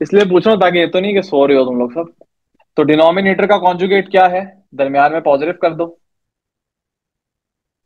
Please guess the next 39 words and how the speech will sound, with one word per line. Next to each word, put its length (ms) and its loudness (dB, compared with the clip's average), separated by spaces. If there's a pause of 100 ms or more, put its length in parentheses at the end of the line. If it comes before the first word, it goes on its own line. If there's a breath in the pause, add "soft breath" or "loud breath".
(160)
कॉन्जुगेट 400 -20
से 100 -14
मैंने 200 -2
multiply 420 0
divide 340 -4
करना 260 -14
है। 160 -16 (500 soft breath)
तो 80 2
अगर 120 2
आप 80 2
numerator 440 0
में 140 2
देखो, 560 -4
तो 60 0
ये, 220 4
अ, 440 -8
root 260 -2
five 220 2
plus 240 -4
iota, 440 0
root 220 -4
five 200 0
plus 220 -8
iota, 280 -8
तो 100 -20 (340)
ये 60 0
तो 80 0
सिंपल 320 0
language 320 0
में 160 0
root 240 0
five 200 4
plus 240 -4
iota 320 0
का 100 2
होल 260 -6
square 260 -8
बन 180 -16
गया। 220 -18